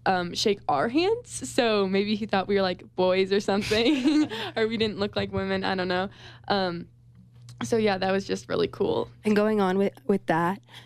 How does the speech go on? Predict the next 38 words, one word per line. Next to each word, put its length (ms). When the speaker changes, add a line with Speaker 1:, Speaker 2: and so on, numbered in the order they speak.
Speaker 2:
there 140
was 240
two 340
older 260
monkeys 320
and 100
then 140
a 180
baby 440
as 180
well, 220
and 100
they 80
weren't 260
huge 320
monkeys 420
of 140
what 140
you 100
think. 260
They 140
were 80
pretty 280
tiny, 680
um, 580
and 180
so 640
when 320
we 180
were 120
sha-, 260
I 60
mean, 180
shaking 360
hands, 420
it 120
was 280
really, 300